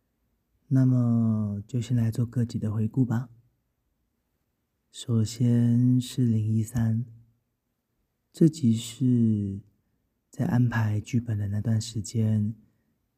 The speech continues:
刚好看了一些露营相关的影片，想说好像可以想一些类似的情境来玩玩看。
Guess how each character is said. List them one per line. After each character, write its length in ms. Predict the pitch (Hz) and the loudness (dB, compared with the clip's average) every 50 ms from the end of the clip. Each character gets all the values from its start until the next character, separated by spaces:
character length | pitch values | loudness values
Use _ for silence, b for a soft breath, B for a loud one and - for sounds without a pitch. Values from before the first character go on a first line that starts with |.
| _ _ - | _ _ -6
刚 140 | - 120 | -2 0
好 140 | 120 113 107 | 2 2 2
看 220 | 113 - 120 113 110 | 0 0 0 0 2
了 80 | 110 | 2
一 100 | 110 110 | 2 2
些 240 | 104 - - 113 110 | 0 -2 -2 0 0
露 220 | 110 113 113 107 | 2 2 2 0
营 180 | 104 101 104 101 | 0 -2 -4 -6
相 240 | 104 - 113 104 104 | -8 -6 -6 -6 -4
关 160 | 101 107 101 | -2 -4 -4
的 100 | 98 104 | -4 -4
影 220 | 98 - 113 113 | -6 -6 -8 -12
片， 380 | 107 - - 117 110 - 214 226 - _ _ _ _ _ _ _ _ _ _ _ _ _ _ _ _ _ _ _ _ | -12 -6 -4 -4 -4 -4 -6 -12 -16 _ _ _ _ _ _ _ _ _ _ _ _ _ _ _ _ _ _ _ _
想 260 | - - 127 117 110 | -12 -4 -2 -2 -2
说 800 | 98 - - 123 120 117 117 117 117 117 117 117 117 117 117 117 | -2 -4 -2 2 4 4 4 4 4 4 2 2 2 2 0 0
好 220 | 113 113 - - | -2 -4 -8 -12
像 180 | - - 117 113 | -4 -2 -2 -2
可 140 | 113 117 110 | 0 0 -2
以 100 | 107 107 | -2 -2
想 240 | 107 - 110 101 101 | -4 -6 -10 -10 -10
一 20 | |
些 200 | - - 113 110 | -8 -4 -2 -2
类 180 | 110 110 110 104 | 0 0 0 -2
似 160 | - - 104 | -2 -4 -2
的 100 | 110 104 | -2 -2
情 280 | - - - 110 95 | -4 -6 -10 -10 -10
境 180 | 90 - 113 107 | -6 -4 -4 -2
来 160 | 98 95 95 | -2 -4 -4
玩 200 | 95 95 95 98 | -4 -4 -4 -4
玩 120 | 101 101 104 | -4 -4 -4
看。 260 | - - 113 - | -2 -2 -2 -2